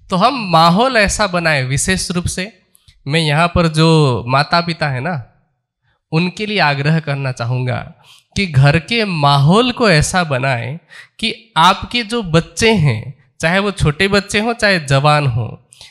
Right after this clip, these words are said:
सब लोग आपके काम में साथ दें। और <clears throat> घर में सब लोग मिल करके ध्यान करें, मिल करके चितवनी करें। जैसे कोई नई पिक्चर आई हो तो घर में बैठते हैं ना,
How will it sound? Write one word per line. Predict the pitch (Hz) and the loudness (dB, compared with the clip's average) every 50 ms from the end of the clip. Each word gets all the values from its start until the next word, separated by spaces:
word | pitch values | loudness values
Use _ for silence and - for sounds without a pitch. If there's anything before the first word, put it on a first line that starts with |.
| _ _ - | _ _ -10
सब | - - - 202 196 208 208 | -8 -4 0 2 2 2 2
लोग | 220 226 226 233 233 226 190 151 127 95 - - _ _ _ _ _ _ _ _ _ | 0 2 2 4 2 2 0 -2 -4 -4 -6 -12 _ _ _ _ _ _ _ _ _
आपके | - 151 170 170 - - 247 233 | 0 0 0 0 -2 -4 -4 -4
काम | - - - 185 180 190 | -2 0 2 2 2 2
में | 202 208 214 214 202 | 0 -2 -2 -2 -2
साथ | 175 - - 170 151 131 156 165 - | -2 -4 -6 -6 -2 -2 -2 0 0
दें। | 165 143 139 117 113 - - - - _ - - - - - - - - - - - - _ _ _ | 0 0 0 -4 -4 -10 -18 -20 -20 _ -20 -20 -20 -20 -20 -20 -20 -20 -20 -20 -20 -20 _ _ _
और | - 185 226 254 254 - - _ _ | -4 -4 -2 -2 -4 -6 -12 _ _
<clears throat> | - - 147 - _ _ _ _ _ _ _ _ _ _ _ _ _ _ _ _ _ _ _ _ - _ _ - - - - - - - - - - - | -8 -8 -8 -16 _ _ _ _ _ _ _ _ _ _ _ _ _ _ _ _ _ _ _ _ -20 _ _ -20 -20 -20 -20 -20 -20 -20 -20 -20 -14 0
घर | 151 131 143 160 185 | 4 6 6 6 6
में | 202 220 247 269 269 254 - - - - - - - - - - - - - - - _ - | 4 4 4 4 2 2 -2 -6 -16 -20 -20 -18 -16 -14 -14 -14 -18 -20 -20 -20 -20 _ -14
सब | - - - 226 247 247 262 | -10 -2 2 4 4 4 4
लोग | 262 277 277 254 | 2 0 0 0
मिल | 240 208 202 208 233 254 247 | -2 -2 -2 -2 -2 -2 -2
करके | - 247 240 240 240 254 240 214 | -2 0 0 0 0 0 -2 0
ध्यान | 175 151 135 139 147 151 165 | 2 2 4 4 4 2 0
करें, | 165 - 180 170 165 | -2 -2 -2 0 0
मिल | 147 147 165 185 202 | 0 -2 -2 -4 -4
करके | 190 - 202 196 196 - 196 | -4 -4 -4 -4 -2 -6 -6
चितवनी | 180 180 165 - - 160 151 143 | -4 -4 -6 -2 -2 0 0 0
करें। | 135 135 135 135 | 0 0 -2 0
जैसे | 131 160 180 175 - 226 | 2 2 0 2 0 -2
कोई | - 208 202 196 | 0 0 0 2
नई | 175 170 175 190 | 2 2 2 2
पिक्चर | 202 190 214 196 - - 220 214 208 | 0 -2 -4 -6 -2 -2 0 0 2
आई | 196 202 214 | 2 0 0
हो | 208 | -2
तो | - 214 | -4 -2
घर | 180 151 143 147 | 0 0 0 2
में | 160 185 180 | 0 -2 0
बैठते | 160 156 156 170 - - - 208 | 2 2 2 2 0 0 0 2
हैं | 160 147 | 2 2
ना, | 190 277 | 2 0